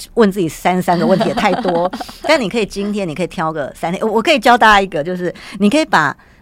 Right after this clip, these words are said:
Speaker 1: 你，不管是你自己，你的三十，三十题还是什么，你可以做成签。然后你就可以
Speaker 2: 哦，抽签式的。
Speaker 1: 对，你今天，
Speaker 2: 嗯。
Speaker 1: 就像有些人他不是会自己抽，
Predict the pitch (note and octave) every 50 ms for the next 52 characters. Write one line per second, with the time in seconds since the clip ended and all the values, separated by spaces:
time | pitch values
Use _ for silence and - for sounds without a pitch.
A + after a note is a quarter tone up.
0 | _ _ _ _ _ - A3 A3 G#3 - - - F4 C#4 B3 D4 C#4 G#3+ F#3 -
1 | B3+ C4+ - F3+ C#3+ D3 D3+ D3 B2+ - D3 D3 - F#3 F3+ F3+ D#3+ D3+ - -
2 | F#3+ F#3 F#3+ G#3 - - C3+ B2 - - C3+ A#2 C#3 D#3 C3+ D3 E3+ E3 E3 C#3
3 | G2 - - - - - F#3+ F#3 C#4+ C#4 - C#4 G#3+ G3+ F3 E3 - - - -
4 | G3 E3+ E3+ E3 G3 - _ _ _ _ _ - - - A#3 A3 A#3 A#3+ C#4 D4
5 | C#4 - D4+ - - C4+ B3+ A#3 G#3+ - C#4 B3 B3+ - - D4+ A#3 B3 A#3 -
6 | - A#3+ G3+ E3+ F3+ - - E4 E4+ E4+ D#4+ C4+ A3 G3+ - G#3 C#4+ D4 C4 B3
7 | G4+ A4 A#4 A#4 G4+ C#4+ F3 D#3 - B3 B3 A#3 A3 A#3 A3+ - F#3+ G#3 G3+ A3
8 | G#3 - G3+ F#3 C#3+ - -